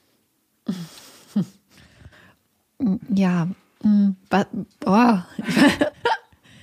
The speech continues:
Speaker 2: Ich weiß gar nicht, was ich dazu sagen soll, weil es offensichtlich so, so eine, so eine Dummheit ist,
Speaker 1: Ja.
Speaker 2: die sie da schreibt. Weil gerade bei Sexualverbrechen gibt es ja immer diesen Mythos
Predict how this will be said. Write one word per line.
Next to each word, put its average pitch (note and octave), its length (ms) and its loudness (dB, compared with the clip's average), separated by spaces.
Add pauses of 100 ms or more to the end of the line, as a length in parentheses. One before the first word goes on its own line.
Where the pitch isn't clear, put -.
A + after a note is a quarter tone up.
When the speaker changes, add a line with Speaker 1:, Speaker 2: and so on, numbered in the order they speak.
(280)
Speaker 2:
Ich G3 80 -2
weiß G3+ 120 4
gar A3 100 2
nicht, G#3+ 140 2
was G#3 60 2
ich G3+ 80 0
dazu F#3+ 240 0
sagen F#3 300 2
soll, F3+ 180 0
weil F#3 120 0
es - 80 -8
offensichtlich F#3+ 640 -2
so, F3 340 2 (840)
so G3 180 2
eine, F#3 340 2 (1160)
so - 160 -2
eine A3 160 4 (140)
Dummheit B3+ 400 0
ist, - 320 -8
Speaker 1:
Ja. G3 160 4
Speaker 2:
die G3+ 100 2
sie G3 80 0
da F#3 140 0
schreibt. A3 580 -2
Weil F#3 280 2
gerade G#3 360 0
bei F3+ 560 0
Sexualverbrechen G#3+ 1400 -2 (420)
gibt A3 180 -4
es A3+ 120 -4
ja A3 100 2
immer G#3 160 2
diesen G3 220 2
Mythos - 520 -2